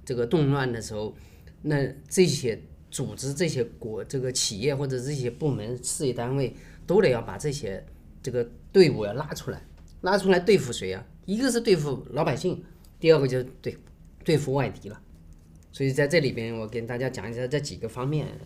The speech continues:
这个，这个原因，他们为什么要去，最重要的就是军民一体化的这么一个大的这个全国开始推进的这么一个策略。对。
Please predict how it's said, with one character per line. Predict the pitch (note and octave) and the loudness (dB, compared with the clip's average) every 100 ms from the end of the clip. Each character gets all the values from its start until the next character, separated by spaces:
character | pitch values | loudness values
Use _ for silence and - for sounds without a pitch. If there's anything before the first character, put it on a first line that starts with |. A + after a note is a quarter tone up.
| - | -14
这 | A#2+ | -10
个， | A2+ G#2+ G#2+ | -8 -8 -8
这 | A2+ | -6
个 | C3 | -4
原 | A#2 A#2 | -2 -2
因， | D3+ | -4
他 | D3 | -4
们 | B2+ A#2 | -6 -4
为 | C3 | -4
什 | A2+ | -4
么 | A2+ | -10
要 | A2+ | -8
去， | A#2+ | -10
最 | A#2 G#3+ | -2 0
重 | G3 | 0
要 | C#3 | -2
的 | |
就 | F#2+ A2 | -6 -12
是 | G#2 - - | -14 -18 -20
军 | - C#3 | -4 -2
民 | A#2+ | 0
一 | B2+ | -2
体 | C3+ - | -6 -10
化 | - A2+ | -10 -10
的 | G2 | -10
这 | G#2+ | -12
么 | G#2+ | -12
一 | G2+ | -12
个 | G2 G2+ - - - | -14 -16 -18 -20 -18
大 | - D3+ | -14 -10
的 | A2 | -8
这 | A2 | -8
个 | A2 | -8
全 | - G2 C3+ | -8 -6 -4
国 | E3 A2+ A#2 - - - | 0 0 -2 -6 -18 -20
开 | - C3 | -6 -4
始 | A2+ | -4
推 | G#2+ - | -6 -6
进 | D3+ C#3+ | -2 -2
的 | G2+ | -4
这 | G#2 | -10
么 | G#2 | -12
一 | G2+ | -12
个 | |
策 | F#2+ A#2+ F#2+ | -10 -10 -10
略。 | - - - - _ | -12 -20 -20 -20 _
对。 | G#2 | -14